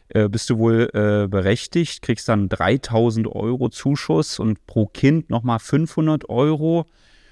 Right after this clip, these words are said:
Und wenn du, äh, unter dreitausend Euro netto hast, äh, also sozusagen ein sehr armer Haushalt, dann,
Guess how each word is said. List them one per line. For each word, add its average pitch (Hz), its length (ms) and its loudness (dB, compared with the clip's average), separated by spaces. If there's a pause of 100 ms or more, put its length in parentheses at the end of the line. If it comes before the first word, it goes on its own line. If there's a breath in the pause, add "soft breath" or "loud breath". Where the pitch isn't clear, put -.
(960 soft breath)
Und 165 580 2
wenn 135 260 4
du, 139 440 2
äh, 123 500 4
unter 139 440 0
dreitausend 127 680 2
Euro 113 240 2
netto 151 460 2
hast, - 720 -2 (580 loud breath)
äh, 127 40 -2
also 123 720 2
sozusagen 107 640 0
ein 101 40 0
sehr 117 300 2
armer 127 320 0
Haushalt, 131 520 0
dann, 131 300 2